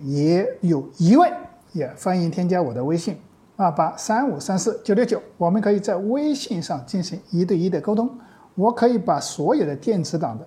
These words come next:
P P T、图片、方案发给大家，大家需要的情况下可以找我。那今天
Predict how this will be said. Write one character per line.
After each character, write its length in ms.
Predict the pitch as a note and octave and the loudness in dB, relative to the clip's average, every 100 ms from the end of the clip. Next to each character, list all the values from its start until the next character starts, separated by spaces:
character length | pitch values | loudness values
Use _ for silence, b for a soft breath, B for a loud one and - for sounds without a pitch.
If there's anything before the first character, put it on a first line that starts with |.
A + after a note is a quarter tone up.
| - | -14
P 180 | - G#3+ | 0 2
P 60 | G#3+ | 2
T、 140 | A3+ - | 0 -2
图 220 | - D3+ | -2 0
片、 240 | F#3 A3 - - | 2 0 -2 -4
方 200 | G3+ A3 | -2 -2
案 140 | A3 - - | -6 -8 0
发 140 | B3+ | 2
给 80 | E3 | 2
大 100 | F#3+ | 0
家， 160 | A3 - - - - b b b b b b b _ - | 0 -2 -12 -20 -20 b b b b b b b _ 0
大 100 | B3 | 2
家 160 | A#3 A#3 | 4 2
需 240 | - - B3 | -2 2 4
要 100 | F#4 | 4
的 100 | E3+ | 0
情 180 | - D#3+ | -2 -4
况 100 | D#3 | -2
下 160 | - - - - | -4 -8 -18 -4
可 140 | D#3+ | 0
以 120 | D#3 | 0
找 180 | A#2 C3+ | 0 0
我。 280 | D3 - - _ _ - - _ _ _ _ | 0 -4 -14 _ _ -20 -20 _ _ _ _
那 140 | - G3+ | 0 2
今 260 | C4 E4+ | 2 2
天 240 | E4 D#4 | 4 4